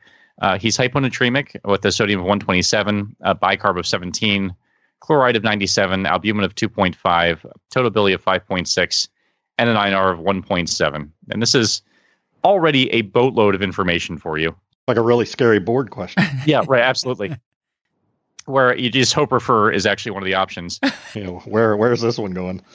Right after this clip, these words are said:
Speaker 1: But for you, you have this patient who comes in with altered sensorium and this history of, of already known liver disease. So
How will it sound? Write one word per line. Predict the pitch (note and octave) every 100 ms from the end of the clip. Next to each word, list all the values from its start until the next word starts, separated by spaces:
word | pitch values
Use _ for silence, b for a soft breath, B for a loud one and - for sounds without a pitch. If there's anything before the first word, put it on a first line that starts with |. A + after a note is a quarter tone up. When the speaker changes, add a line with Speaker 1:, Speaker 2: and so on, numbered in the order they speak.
| B B B B B B _ _ _ _ _ _ _ _ _ _
Speaker 1:
But | G3 F3
for | F#3+
you, | F#3 F#3
you | E3+ D3+
have | E3
this | E3
patient | - D3 C3+ C3+
who |
comes | A#2+ B2 B2
in | A#2
with | A2+
altered | A#2+ A#2+ -
sensorium | A#2 - A#2 G#2+ G#2+
and | G#2
this | G2
history | A2+ - G#2+ G#2 -
of, | F#2 F#2+ - -
of | G2+ F2+
already | E2 A2 G#2
known | G#2 G#2 G2
liver | F#2+ F#2
disease. | F2 D#2+ F2+ E2+
So | B2+